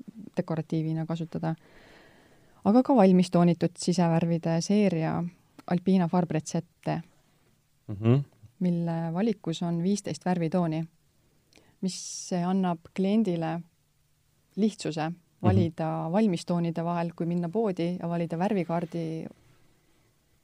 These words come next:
Speaker 1: omale sobiv toon.
Speaker 2: See on mõistlik.
Speaker 1: Jah.
Speaker 2: Mina kiidan selle heaks. Ma olen seisnud nende värvikaartide ees ikkagi päris,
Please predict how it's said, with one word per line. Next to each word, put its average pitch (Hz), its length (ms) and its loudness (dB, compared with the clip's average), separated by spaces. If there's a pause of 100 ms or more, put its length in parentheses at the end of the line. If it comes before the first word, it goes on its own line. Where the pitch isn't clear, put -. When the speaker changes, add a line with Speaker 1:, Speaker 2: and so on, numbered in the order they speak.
(640)
Speaker 1:
omale 170 260 0
sobiv 170 300 -4
toon. 170 320 -4 (300)
Speaker 2:
See 104 140 0
on 123 100 10
mõistlik. 104 420 6 (160)
Speaker 1:
Jah. 165 180 -2 (920)
Speaker 2:
Mina 120 320 8 (120)
kiidan 104 300 8
selle 101 220 8
heaks. 92 320 4 (680)
Ma 113 80 6
olen 107 100 8
seisnud 98 280 8
nende 98 200 8
värvikaartide 92 600 4
ees 90 160 2
ikkagi 90 320 -4
päris, 90 240 2